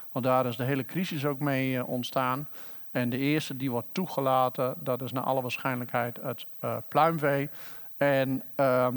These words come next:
de pluimveehouders die wij veel spreken, staan er eigenlijk ook wel om te springen. Om die zeggen, van, ja, wij mochten in het verleden voor de bij-, beendemeel, eh, toepassen. En dat had wel een enorm positieve waarde voor, eh, de ontwikkeling van onze,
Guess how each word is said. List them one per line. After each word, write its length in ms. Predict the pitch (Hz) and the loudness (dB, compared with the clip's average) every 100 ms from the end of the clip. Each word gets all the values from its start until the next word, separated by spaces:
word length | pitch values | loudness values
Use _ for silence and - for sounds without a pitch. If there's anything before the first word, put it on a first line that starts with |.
| 127 | -4
de 180 | 180 131 | -4 -2
pluimveehouders 920 | 151 151 156 143 131 139 131 131 107 | 4 4 4 2 4 4 4 -2 -6
die 220 | 143 135 | -4 -2
wij 260 | 123 131 160 | 4 4 4
veel 180 | 143 143 | 2 -2
spreken, 420 | - 135 135 131 | 0 0 0 -2
staan 240 | - 139 | 0 0
er 60 | 127 | 2
eigenlijk 320 | 143 139 127 | 2 2 0
ook 80 | 147 | 0
wel 140 | 139 | 0
om 100 | 123 | 0
te 100 | 120 | 0
springen. 460 | - - 165 160 151 - - - - | -2 2 2 2 0 -4 -20 -14 -2
Om 120 | 135 | -2
die 100 | 123 | 2
zeggen, 220 | 147 127 | 0 2
van, 100 | 135 | 2
ja, 160 | 151 120 | 2 2
wij 260 | 127 143 | 2 2
mochten 300 | 143 147 - | 2 0 0
in 60 | 131 | -2
het 100 | 120 | -2
verleden 320 | 139 143 143 | 0 2 2
voor 160 | 135 123 | -2 -4
de 80 | |
bij-, 340 | 117 143 165 156 | 2 4 4 2
beendemeel, 840 | 139 175 185 156 165 170 160 160 - | 2 2 2 2 2 4 2 0 0
eh, 120 | 147 | 0
toepassen. 760 | 135 175 147 147 135 - 151 - - - - | 0 -4 2 2 2 0 -2 -4 -16 -20 -4
En 120 | 139 | 2
dat 140 | 139 | 2
had 200 | 131 151 | 4 4
wel 200 | 135 156 | 6 4
een 180 | 156 143 | 4 2
enorm 520 | 147 156 160 180 180 | 0 0 2 2 2
positieve 600 | 151 175 156 135 170 135 | 2 0 0 -2 -2 -2
waarde 540 | 135 143 143 139 135 131 - - - | 2 6 6 6 4 0 -4 -20 -20
voor, 460 | - 147 143 139 - | -2 0 2 0 -2
eh, 100 | 139 123 123 123 131 | -2 0 0 -2 -4
de 260 | 127 139 139 | -4 -2 0
ontwikkeling 680 | 156 131 127 170 151 143 131 | 0 0 0 0 0 -2 0
van 140 | 143 | 0
onze, 540 | 135 131 - 120 120 | 0 -2 -2 -2 -4